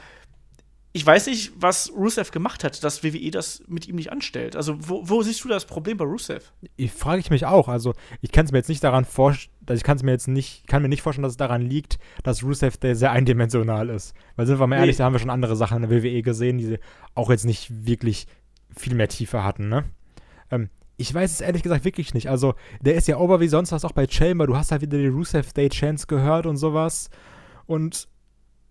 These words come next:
Speaker 2: was, was passiert? So, er, er ist zwei, drei Wochen nicht mal, nicht mal in der Show. Und
Speaker 1: Ja.
Speaker 2: also,
Speaker 1: <laughs>
Speaker 2: ich, so, warum? Ich versteh's nicht. Warum packst du ihn denn nicht in diese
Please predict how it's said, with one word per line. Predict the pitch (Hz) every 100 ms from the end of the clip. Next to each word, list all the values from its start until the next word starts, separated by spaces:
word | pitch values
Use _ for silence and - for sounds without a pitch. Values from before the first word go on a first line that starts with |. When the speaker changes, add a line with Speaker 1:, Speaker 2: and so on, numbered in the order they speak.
| _ 123
Speaker 2:
was, | 143 143 -
was | 147
passiert? | - 151 - 156 202 214
So, |
er, | 180 139 -
er | 147
ist | 151 135 _
zwei, | - 139 160
drei | 175 165
Wochen | 156 165 147
nicht | 165 -
mal, | 156 147
nicht | 151 -
mal | 156
in | 151
der | 123
Show. | - 196 113 92 - _ _ _ _ _ _ -
Und | 147 139
Speaker 1:
Ja. | - -
Speaker 2:
also, | 139
Speaker 1:
<laughs> | 185 - 226 -
Speaker 2:
ich, | 170 - -
so, | - - -
warum? | 151 147 127 226 285
Ich | -
versteh's | 139 - 233 -
nicht. | 139
Warum | 135 185 214
packst | 208 -
du | 160
ihn | 208
denn | 233
nicht | 202 170
in | 175
diese | 160 165 170 160